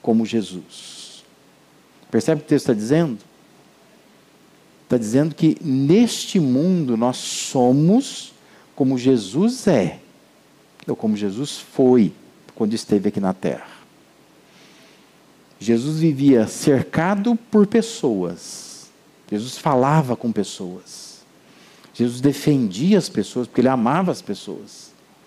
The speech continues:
Jesus estava presente com elas. Jesus tinha práticas que demonstravam o quanto ele queria unir pessoas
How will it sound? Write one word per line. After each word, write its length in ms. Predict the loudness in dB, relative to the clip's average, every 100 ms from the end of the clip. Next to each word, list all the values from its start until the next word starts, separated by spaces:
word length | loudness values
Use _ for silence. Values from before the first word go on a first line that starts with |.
| _ _ _ _ _
Jesus 200 | -6 -4
estava 260 | -2 -2 -2
presente 640 | 2 2 2 2 2 2
com 200 | 0 0
elas. 720 | 0 0 -4 -14 -20 -20 -20 _ _ _ -20 -20 -14
Jesus 360 | -4 -2 -2 -6
tinha 200 | -2 -2
práticas 680 | -2 -4 -2 -4 0 0 2
que 100 | 2
demonstravam 840 | 2 2 -2 -4 -2 0 2 0
o 40 |
quanto 260 | 0 0 2
ele 120 | 2
queria 340 | 2 2 4 4
unir 420 | 2 2 4 4
pessoas 1040 | 4 -2 -2 0 2 2 -2 -8 -20 -20